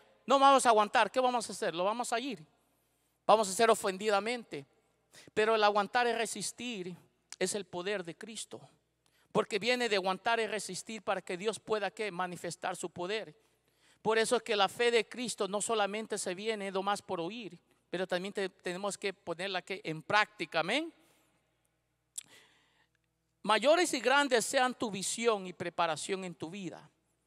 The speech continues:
Hay momentos de tu visión. ¿Cuántos tienen visión aquí? Todos tienen visiones.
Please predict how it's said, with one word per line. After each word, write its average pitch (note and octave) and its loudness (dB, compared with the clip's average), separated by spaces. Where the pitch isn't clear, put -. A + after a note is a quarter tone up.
Hay A#3+ 4
momentos C#4+ 4
de A#3 4
tu G#3 -6
visión. F#3 -2
¿Cuántos C#4+ 6
tienen E4+ 2
visión A3+ 2
aquí? D#3+ -8
Todos B3+ 8
tienen A#3 -4
visiones. F#3 -6